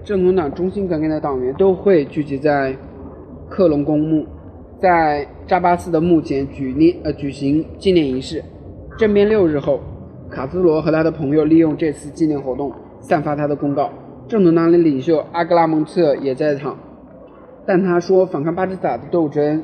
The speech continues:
应该采用非暴力的形式，这把卡斯特罗激怒了。他跳上一块墓碑，高喊着：“巴蒂斯塔用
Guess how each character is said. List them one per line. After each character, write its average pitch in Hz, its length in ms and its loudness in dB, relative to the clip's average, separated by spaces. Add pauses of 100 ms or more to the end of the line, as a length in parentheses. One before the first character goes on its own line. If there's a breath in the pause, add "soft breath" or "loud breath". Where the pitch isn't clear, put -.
(180)
应 175 100 -2
该 175 100 2
采 170 200 -2
用 147 180 -2
非 185 180 0
暴 185 200 2
力 151 120 2
的 139 80 -2
形 127 220 -10
式， 135 180 -10 (320)
这 220 120 -2
把 143 160 -4
卡 143 180 -10
斯 - 80 -20
特 147 60 -8
罗 135 120 -2
激 143 200 -6
怒 147 180 -2
了。 - 60 -10 (400)
他 190 80 -4
跳 208 160 2
上 185 180 4
一 170 80 4
块 175 140 4
墓 170 240 4
碑， 147 320 0
高 180 160 2
喊 160 240 -2
着 127 100 -6 (100)
：“巴 185 140 0
蒂 180 60 -4
斯 185 100 -6
塔 147 140 -2
用 170 180 6